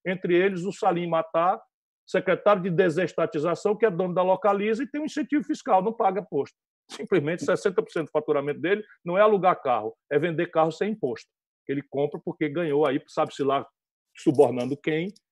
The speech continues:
<laughs> infelizmente em governos nossos, não vou falar mais de quem, né? Né? Por como trezentos bilhões de reais chegou o nível de renúncia fiscal brasileira.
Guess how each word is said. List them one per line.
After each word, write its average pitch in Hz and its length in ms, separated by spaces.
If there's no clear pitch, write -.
<laughs> - 440
infelizmente 131 640
em - 20
governos 117 460
nossos, 175 480
não 135 140
vou 113 120
falar 113 240
mais 110 160
de 135 160
quem, 165 320
né? 156 300
Né? 156 180
Por 156 100
como 202 240
trezentos 190 420
bilhões 208 420
de 175 80
reais 139 300
chegou 165 300
o 165 40
nível 156 240
de 156 100
renúncia 151 360
fiscal 123 340
brasileira. 156 480